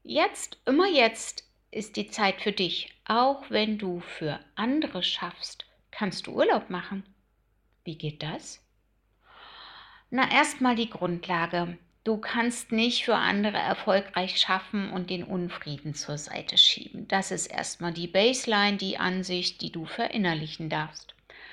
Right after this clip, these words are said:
Dieser Unfrieden, er ist immer trotzdem da. Er wirkt im Unbewussten, im Körper und im Arbeitsleben. Unzufriedenheit und Überforderung machen sich hier schnell breit und bringen Sand ins System,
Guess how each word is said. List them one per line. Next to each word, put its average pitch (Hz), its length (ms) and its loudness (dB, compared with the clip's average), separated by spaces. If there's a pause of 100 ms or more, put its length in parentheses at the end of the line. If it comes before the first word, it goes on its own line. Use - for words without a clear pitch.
(960)
Dieser 285 300 8
Unfrieden, 254 640 4
er 247 220 6
ist - 260 -2
immer 277 320 6
trotzdem 190 600 -2
da. 165 220 -2
Er 185 260 0
wirkt 240 360 4
im 214 100 0
Unbewussten, 240 800 2
im 208 160 -4
Körper 262 500 6
und 202 200 2
im 196 100 -2
Arbeitsleben. 175 880 -4
Unzufriedenheit 196 1040 0
und 214 100 -2
Überforderung 233 800 2
machen 226 400 0
sich 208 220 -2
hier 226 420 2
schnell 202 460 4
breit 208 540 4
und 202 200 -4
bringen 185 360 -2
Sand 175 400 -2
ins 160 260 -6
System, 175 640 -4